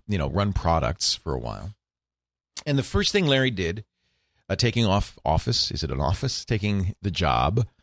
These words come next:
on Monday, is reorganize it into six product areas and promote some people. Some people left. Jonathan Rosenberg, who was a senior vice president of product, left. An interesting, uh,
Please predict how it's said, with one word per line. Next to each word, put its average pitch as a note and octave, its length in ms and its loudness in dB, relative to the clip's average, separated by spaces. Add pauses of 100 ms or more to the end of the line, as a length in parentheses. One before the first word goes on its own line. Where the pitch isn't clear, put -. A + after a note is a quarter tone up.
(160)
on D2 180 0
Monday, B1+ 360 -2
is G2 440 0
reorganize D3+ 800 2
it - 80 -2
into G#2 180 0
six - 380 2
product B2+ 580 0
areas E2+ 540 2 (340)
and G#2 200 -2
promote C#3+ 420 2
some D3+ 260 2
people. A#2 220 2
Some G3+ 220 2
people C3+ 480 0
left. - 420 0 (140)
Jonathan B2+ 260 0
Rosenberg, B2 460 2
who F2 80 -2
was E2+ 160 0
a E2 80 0 (280)
senior B2 260 2
vice G#2+ 180 2
president F#2+ 400 0
of D#2+ 120 -4
product, F#2 560 0
left. - 500 -2 (520)
An G#3 140 2
interesting, C#3+ 960 2 (380)
uh, B1+ 260 2